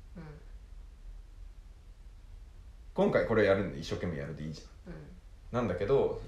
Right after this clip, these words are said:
Speaker 2: それを通してどこに行こうかなってことを、
Speaker 1: うん。
Speaker 2: ちょっと考えるような感じがあるから、
Speaker 1: うんうん。まあ、仕事、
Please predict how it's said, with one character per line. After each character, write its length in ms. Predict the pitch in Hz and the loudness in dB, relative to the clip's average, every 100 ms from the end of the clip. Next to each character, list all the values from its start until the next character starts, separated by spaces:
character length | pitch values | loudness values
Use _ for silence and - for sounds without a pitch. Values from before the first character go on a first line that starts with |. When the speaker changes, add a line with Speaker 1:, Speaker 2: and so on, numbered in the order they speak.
| - | 0
Speaker 2:
そ 160 | 139 | 6
れ 60 | 180 | 6
を 60 | |
通 140 | - 185 | 6 4
し 140 | - | 2
て 60 | - | 2
ど 100 | 147 | 2
こ 180 | - 156 | 4 2
に 240 | 80 82 | 0 -6
行 180 | - 117 | -2 -2
こ 40 | |
う 60 | 92 | -2
か 60 | 85 | -4
な 100 | 110 | -4
っ 40 | |
て 60 | - | -6
こ 100 | - | -10
と 100 | - | -8
を、 260 | - - - | -8 -8 -10
Speaker 1:
う 20 | |
ん。 40 | 185 170 160 165 151 | -10 -10 -10 -12 -14
Speaker 2:
ち 100 | - | -12
ょ 20 | |
っ 40 | |
と 60 | - | -8
考 100 | 160 220 220 196 | -6 -6 -6 -4
え 80 | |
る 100 | 120 | -2
よ 100 | 95 | -2
う 40 | 85 | -2
な 180 | - - - - - - - - - - | -4 -10 -12 -16 -18 -18 -18 -16 -18 -16
感 100 | - - | -14 -12
じ 80 | |
が 80 | - | -12
あ 20 | |
る 60 | - | -14
か 80 | - | -14
ら、 60 | - - | -16 -16
Speaker 1:
う 1200 | 175 180 180 147 - - - - - - - 277 | -16 -14 -14 -14 -14 -16 -16 -16 -18 -18 -14 -10
ん 40 | |
う 20 | |
ん。 20 | |
ま 60 | 196 | -10
あ、 20 | |
仕 140 | - 190 | -10 -8
事、 500 | 208 214 226 226 | -6 -6 -4 -4